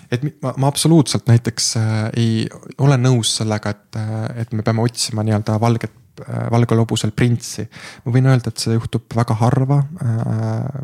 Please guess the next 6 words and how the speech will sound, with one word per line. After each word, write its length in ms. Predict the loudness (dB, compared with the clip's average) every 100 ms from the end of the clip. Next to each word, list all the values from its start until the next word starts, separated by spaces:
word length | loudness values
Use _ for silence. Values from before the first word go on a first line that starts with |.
| 2
muinasjuttudes 840 | 4 4 2 -4 -4 -2 -4 -6 -14 -6
tihtipeale. 540 | -4 -2 0 2 2 0 -6 -12
<laughs> 340 | -8 -10 0 2
Et 80 | 2
siis, 320 | 0 0 0 2
äh, 240 | 2 2